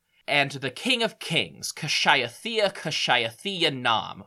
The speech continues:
for forty-one years. His sole legitimate heir, Xerxes, was alive and well to become the new king, Xerxes the Second. But then a new version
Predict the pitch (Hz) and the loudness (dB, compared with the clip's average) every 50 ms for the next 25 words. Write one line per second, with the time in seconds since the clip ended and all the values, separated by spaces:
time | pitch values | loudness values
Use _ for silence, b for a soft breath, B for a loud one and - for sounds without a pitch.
0 | _ _ _ 127 104 - _ - 160 170 170 165 165 170 151 127 113 120 120 117 | _ _ _ -12 -12 -12 _ -6 -4 -2 -2 -2 -2 -4 -6 -4 -2 -2 -2 -2
1 | 110 104 101 110 101 - - - - - - - - _ _ _ _ _ _ _ | -2 -6 -6 -6 -6 -8 -10 -12 -12 -12 -12 -12 -14 _ _ _ _ _ _ _
2 | _ _ _ - 175 165 - - - 226 240 285 269 262 240 170 208 214 196 196 | _ _ _ -8 -6 -6 -4 -2 0 0 0 0 0 -4 -4 -2 0 0 2 2
3 | 190 175 - - 123 120 107 - 90 98 117 - _ _ _ _ _ - 123 135 | 0 -2 -4 -4 -2 -2 -2 -2 -2 -6 -6 -8 _ _ _ _ _ -14 -2 2
4 | 151 160 156 160 - - - 76 58 76 - - - - _ _ _ _ _ _ | 4 4 4 2 -2 -6 -8 -10 -12 -12 -12 -12 -12 -12 _ _ _ _ _ _
5 | - 160 180 175 190 180 190 202 196 220 220 208 220 208 185 170 156 165 147 143 | -6 -4 -2 -2 0 4 6 8 10 8 8 6 0 -4 -4 0 2 4 4 4
6 | 143 151 147 - 143 139 151 147 - - 131 123 123 120 117 113 110 131 135 131 | 4 0 -2 -6 -8 -8 -8 -8 -4 -2 -2 -2 -2 -2 -8 -10 -8 -8 -6 -6
7 | 117 104 101 101 101 - 202 185 107 - - - - _ _ _ _ _ _ _ | -4 -6 -8 -8 -6 -4 -2 -2 -2 -4 -8 -16 -20 _ _ _ _ _ _ _
8 | _ 110 - 156 175 185 - - 202 190 180 175 - - - 147 - - - - | _ 0 2 4 4 4 2 -2 -4 -4 -4 -4 -6 -4 -4 -2 -2 -2 -2 -2
9 | 101 - - - - - _ - - _ _ _ _ _ _ _ _ _ _ _ | -2 -4 -6 -12 -20 -20 _ -20 -20 _ _ _ _ _ _ _ _ _ _ _
10 | _ _ _ _ _ 156 160 160 - 196 208 220 220 208 - 160 170 175 185 226 | _ _ _ _ _ -2 -2 0 4 6 6 6 4 2 0 0 0 0 0 -2
11 | 285 302 277 190 170 143 131 131 127 - 135 131 143 | -2 -2 -2 0 0 2 2 0 -2 -4 -8 -8 -8